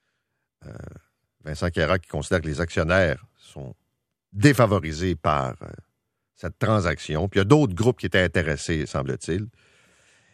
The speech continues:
Et le P D G, le grand patron d'Air Canada, lui a collecté cinquante-deux millions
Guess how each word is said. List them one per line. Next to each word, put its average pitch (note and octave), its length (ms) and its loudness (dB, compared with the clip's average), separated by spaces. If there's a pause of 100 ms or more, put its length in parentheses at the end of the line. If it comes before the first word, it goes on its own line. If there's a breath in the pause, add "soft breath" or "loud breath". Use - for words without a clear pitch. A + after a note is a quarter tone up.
(160 soft breath)
Et E3 140 6
le C3 120 6
P E3+ 200 6
D C3+ 220 4
G, G#2+ 280 -2 (1800)
le D2+ 120 -8
grand G#2+ 260 0
patron G#2 420 0 (560)
d'Air F#2 180 0
Canada, E2 420 0 (1000)
lui C#3+ 260 0
a - 100 2
collecté G#2 580 2
cinquante-deux B2 640 4
millions F#2 460 -2